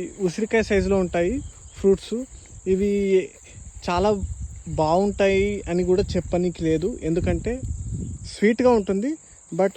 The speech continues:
కొంచెము హెవీ స్వీట్ అయితే ఉండదు. మనకి ఇది ఫ్రూట్ తిన్నప్పుడు కూడా నోట్లో లేయర్ లాగా ఫామ్ అవుతుంది. ఆ ఫ్రూట్ తిన్న తర్వాత, అంటే మనకు నేరేడు పండు తింటే కొంచెం లేయర్ లాగా ఫామ్ అవుతుంది, అలా ఫామ్ అవుతుంది. ఫ్రూట్స్ అయితే హెవీగా ఉంటాయి. అలాగే ఫ్రూట్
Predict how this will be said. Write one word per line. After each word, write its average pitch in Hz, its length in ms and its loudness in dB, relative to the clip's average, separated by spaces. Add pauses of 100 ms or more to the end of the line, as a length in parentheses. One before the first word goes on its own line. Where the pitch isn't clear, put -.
కొంచెము 208 500 4
హెవీ 190 280 6
స్వీట్ 226 300 0
అయితే 202 200 4
ఉండదు. 180 380 2 (420)
మనకి 170 340 -2 (240)
ఇది 170 380 4
ఫ్రూట్ 196 260 0
తిన్నప్పుడు 196 360 0
కూడా 190 140 0
నోట్లో 180 380 0
లేయర్ 170 320 2
లాగా 170 220 0
ఫామ్ 156 300 -4
అవుతుంది. 147 380 -4
ఆ 147 120 -2
ఫ్రూట్ 147 260 -6
తిన్న 147 220 -4
తర్వాత, 135 260 -2
అంటే 165 280 -6
మనకు 151 200 -6
నేరేడు 156 360 0
పండు 147 140 -4
తింటే 147 240 -8
కొంచెం 143 360 -6
లేయర్ 139 200 0
లాగా 139 160 -4
ఫామ్ 131 120 -6
అవుతుంది, 131 320 -8
అలా 143 220 -6 (100)
ఫామ్ 131 220 -6
అవుతుంది. 135 280 -8 (680)
ఫ్రూట్స్ 226 320 0
అయితే 214 140 0 (100)
హెవీగా 190 300 2 (100)
ఉంటాయి. 185 280 -2 (480)
అలాగే 208 300 -2
ఫ్రూట్ 214 340 -6